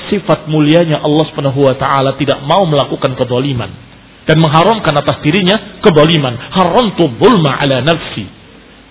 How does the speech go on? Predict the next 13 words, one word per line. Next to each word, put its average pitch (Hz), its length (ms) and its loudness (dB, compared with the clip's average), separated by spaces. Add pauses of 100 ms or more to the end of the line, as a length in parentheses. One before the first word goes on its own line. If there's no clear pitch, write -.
(140)
Bedakan 165 560 0
antara 120 240 -4
dua, 110 240 -10
keduanya. 127 640 -10
Farriq 196 400 2
bainahuma. 135 800 -4 (3750)
Walhamdulillah. 170 680 2 (840)
Sesungguhnya 190 400 2
sangat 147 280 0
jelas. 139 200 -2 (920)
Asal 170 640 4
saja 165 640 2
tidak 165 440 2